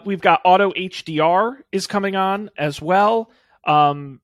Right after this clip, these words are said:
it's gonna be faster, load faster, boot games faster, Xbox Game Pass integrated into Windows eleven. Probably the biggest news that came out of it was the Microsoft App Store, um, which, uh, they're strongly encouraging developers to use.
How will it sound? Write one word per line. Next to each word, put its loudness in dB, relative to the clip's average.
it's -6
gonna -4
be -4
faster, 0
load 0
faster, -2
boot -4
games -4
faster, -2
Xbox -6
Game -6
Pass -2
integrated -6
into -12
Windows -2
eleven. -2
Probably 2
the 0
biggest -2
news -10
that -2
came -6
out -2
of -6
it -6
was -4
the -4
Microsoft -2
App 0
Store, -10
um, 0
which, -2
uh, -4
they're -4
strongly -4
encouraging -10
developers -8
to -16
use. -8